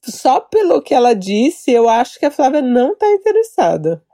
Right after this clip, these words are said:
Agora, será que ela só ficou com aquele aluno que é conhecido da Fernanda e cancelou todos os outros?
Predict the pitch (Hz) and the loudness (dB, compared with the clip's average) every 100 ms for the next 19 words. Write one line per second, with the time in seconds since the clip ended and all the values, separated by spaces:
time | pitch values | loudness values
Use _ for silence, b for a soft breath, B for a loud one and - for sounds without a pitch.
0 | - 208 233 226 233 262 262 294 269 240 | -4 0 2 0 0 0 2 2 2 0
1 | - - 254 277 - 269 262 240 - 262 | -4 -4 -2 -2 -2 0 0 -2 0 2
2 | 247 220 226 220 190 175 180 - 185 - | 2 2 2 0 0 -4 -6 -4 -2 0
3 | 196 185 220 180 175 185 180 214 190 190 | 0 -2 -4 -2 0 0 0 -2 0 2
4 | 233 262 247 233 233 240 220 220 208 190 | 2 0 0 -2 -2 -2 0 0 0 -4
5 | 190 196 208 220 190 - 180 170 - | -4 -4 0 0 -2 -4 -8 -8 -16